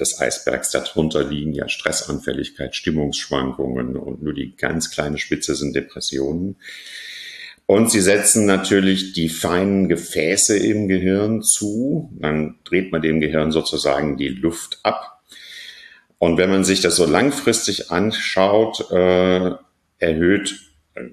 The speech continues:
erhöhen gesättigte Fette halt das Alzheimer-Risiko um achtzig Prozent. Und dann meint man, ja, das ist ja erst in fünfzig Jahren, wenn ich Alzheimer kriege. Aber durch die gesättigten Fette haben halt schon zwanzig Prozent der Dreißigjährigen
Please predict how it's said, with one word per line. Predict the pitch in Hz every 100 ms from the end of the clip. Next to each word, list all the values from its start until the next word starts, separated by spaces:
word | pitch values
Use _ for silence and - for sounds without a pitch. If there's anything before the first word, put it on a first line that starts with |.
| - -
erhöhen | 90 98 95
gesättigte | 80 85 90 - 101
Fette | - 87 80
halt | 85 80 -
das | 71 - -
Alzheimer-Risiko | 80 92 - 101 101 95 98 98 101 -
um | 101 82 -
achtzig | 90 - - 82 -
Prozent. | - - - 80 - -
Und | 76
dann | 76
meint | 73 78 71
man, | 67
ja, | 65 82
das | 71
ist | - 67
ja |
erst | 69 78 78
in | 76
fünfzig | 92 85 - 76
Jahren, | 69 80 92
wenn | 87
ich | 82 -
Alzheimer | 85 - 82 80
kriege. | - 90 85 87 - - - - - - -
Aber | 85 82 82 80 80
durch | 80
die | 92 80
gesättigten | 82 78 - 78 - 80
Fette | 80 - 80
haben | 85 82
halt | 78 73
schon | 78 71
zwanzig | - 76 90 - 85 -
Prozent | - - - 85 85 87 - -
der | 76
Dreißigjährigen | 82 90 131 90 - 73 71 76 95 104